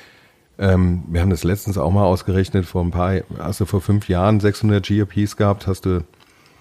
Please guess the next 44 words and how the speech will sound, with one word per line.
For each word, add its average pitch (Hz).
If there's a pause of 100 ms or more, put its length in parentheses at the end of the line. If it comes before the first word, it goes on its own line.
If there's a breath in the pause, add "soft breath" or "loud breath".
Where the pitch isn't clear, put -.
(880 soft breath)
fünfundsiebzig 120
Prozent 113
Reichweite 113
und 95
jetzt 95
hast 101
du 101
bei 98
sechzig 92
G 101
R 98
P, 101
äh, 92
bei 98
sechshundert 101
G 104
R 98
P 104
nur 104
noch 104 (420)
achtundsechzig, 104 (240)
fünfundsechzig 104
Prozent. 87
Du 90
hast 95
also 101
einen 101
riesen 127
Verfall 107
der 95
Reichweite, 113
deine 98
Kontakte 92
hast 104
du 147
noch, 147 (400 loud breath)
die 101
Kosten 113
sind 107
eher 98
auf 95
G 98
R 90
Ps, 113